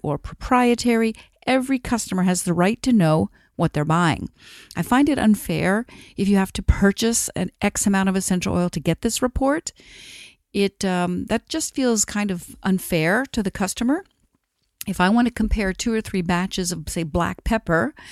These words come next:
because I really want a lot of beta caryophyllene for a pain blend, why do I have to buy the oil first? Why can't I just see what the components are? So I think this all comes down to the big T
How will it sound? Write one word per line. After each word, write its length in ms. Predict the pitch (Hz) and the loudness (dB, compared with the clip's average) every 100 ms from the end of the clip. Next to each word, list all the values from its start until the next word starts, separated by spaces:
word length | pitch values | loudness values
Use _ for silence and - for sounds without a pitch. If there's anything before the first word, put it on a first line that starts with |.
| - - | -16 -10
because 200 | - 185 | -4 -2
I 40 | |
really 360 | 165 196 233 226 | 0 0 0 0
want 260 | 180 180 - | 0 -2 -2
a 60 | 160 | -2
lot 240 | 170 175 | 0 0
of 120 | 160 | 0
beta 200 | 180 175 | 0 -2
caryophyllene 760 | - 190 170 160 160 170 156 151 | -2 0 2 2 0 -2 -4 -2
for 140 | 156 | -4
a 40 | |
pain 320 | - - 175 180 | -2 0 0 0
blend, 460 | 190 202 240 294 _ - - - - | -2 0 0 -2 _ -20 -20 -16 -2
why 160 | 190 | 2
do 100 | 254 | 2
I 40 | 240 | 2
have 180 | 226 - | 0 -2
to 60 | |
buy 180 | 190 180 | -2 0
the 100 | 175 | 0
oil 240 | 165 160 | 0 -2
first? 460 | - 160 - - - | -4 -4 -4 -6 -8
Why 120 | - 190 | -6 -2
can't 220 | 226 202 | -2 -2
I 40 | |
just 240 | 190 170 - | -4 -6 -6
see 120 | 165 | -4
what 120 | 160 | -6
the 80 | 175 | -4
components 560 | 175 160 160 147 - | -2 0 0 0 -2
are? 240 | 143 - 190 _ _ - - - - - | -4 -6 -10 _ _ -20 -20 -20 -20 -12
So 220 | - 190 | 0 2
I 80 | - | 2
think 440 | 196 - 220 - - | 0 0 0 0 -4
this 220 | 202 240 | -2 0
all 120 | 269 | 0
comes 240 | - 359 - | 0 -4 0
down 220 | 269 277 | 0 2
to 60 | |
the 100 | 240 | 2
big 240 | 247 254 - | 0 -2 -2
T 440 | 285 262 156 - | 0 0 -2 -6